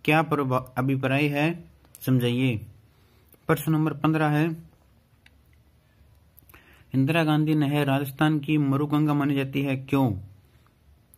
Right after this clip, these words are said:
प्रश्न नंबर सोलह है, राजस्थान में लघु व कुटीर उद्योगों के विकास में आने वाली समस्याओं का उल्लेख कीजिए। ये सभी चौदह से बाईस तक के प्रश्न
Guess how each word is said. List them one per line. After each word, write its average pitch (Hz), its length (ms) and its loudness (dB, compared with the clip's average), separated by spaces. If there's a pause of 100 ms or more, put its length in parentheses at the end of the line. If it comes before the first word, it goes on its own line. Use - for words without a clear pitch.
(1800)
प्रश्न 151 240 -2
नंबर 156 180 2
सोलह 151 340 -2
है, 156 200 -2
राजस्थान 151 460 0
में 160 480 0 (800)
लघु 131 340 2
व 156 140 0
कुटीर 151 320 -2
उद्योगों 135 460 0
के 151 160 0
विकास 143 380 -2
में 151 120 0
आने 143 280 0
वाली 151 420 0 (440)
समस्याओं 147 480 0
का 151 120 -2
उल्लेख 147 400 -2
कीजिए। 131 520 0 (1400)
ये 147 260 0
सभी 147 360 -4
चौदह 160 400 0
से 151 140 -2
बाईस 143 320 -4
तक 151 120 -4
के 156 120 -4
प्रश्न 160 520 -4